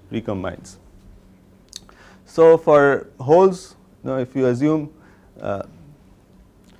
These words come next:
the, uh, it is around thirty microns, if you assume the ho-, diffusion coefficient nine centimeters per second and lifetime is one microsecond. For electrons, diffusion length is around fifty micron.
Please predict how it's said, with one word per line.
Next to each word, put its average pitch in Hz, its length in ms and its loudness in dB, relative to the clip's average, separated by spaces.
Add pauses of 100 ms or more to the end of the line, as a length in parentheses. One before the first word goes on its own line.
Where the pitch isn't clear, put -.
(580)
the, 117 380 0 (1080)
uh, 50 300 -14 (160)
it 120 160 -6
is 127 140 -2
around 123 300 2
thirty 180 260 0
microns, 151 680 -4 (1300)
if 120 140 -10
you 123 120 -2
assume 123 580 -4
the 113 140 -4
ho-, 113 280 -10
diffusion 131 400 -4
coefficient 123 460 -4
nine 139 440 -4 (260)
centimeters 135 640 -6
per 123 240 -6 (200)
second 120 300 -8
and 110 120 -4
lifetime 123 440 -2
is 113 100 -4
one 117 180 -4
microsecond. 117 800 -8 (360)
For 123 220 2
electrons, 151 800 -2
diffusion 135 680 -6
length 127 200 -4
is 120 100 -8
around 117 220 -2
fifty 139 280 -8
micron. 131 600 -6